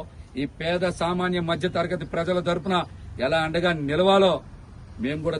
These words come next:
ఖచ్చితంగా అవన్నీ కూడా ఆలోచన చేస్తాం. కొంతమంది రౌడీల్ని, గూండాల్ని తీసుకొచ్చి గూండాయిజం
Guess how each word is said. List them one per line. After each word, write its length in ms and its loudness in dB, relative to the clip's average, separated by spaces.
ఖచ్చితంగా 460 -4
అవన్నీ 280 -2
కూడా 160 2
ఆలోచన 340 2
చేస్తాం. 320 4
కొంతమంది 380 -2
రౌడీల్ని, 460 4
గూండాల్ని 500 2
తీసుకొచ్చి 480 4
గూండాయిజం 600 4